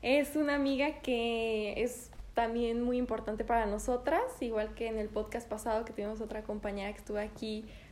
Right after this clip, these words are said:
acompañándonos en esta plática. Y pues,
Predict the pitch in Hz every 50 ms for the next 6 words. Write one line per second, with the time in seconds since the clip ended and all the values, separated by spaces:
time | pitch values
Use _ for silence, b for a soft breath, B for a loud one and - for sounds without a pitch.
0 | B - - 247 247 - 254 247 240 240 262 247 247 262 269 262 262 269 277 277
1 | 294 285 285 285 285 - 269 240 233 233 - - 262 254 262 262 247 240 240 247
2 | - 277 262 - - 320 330 508 - B B B B B B B 262 262 277 277
3 | - 247 277 269 262 262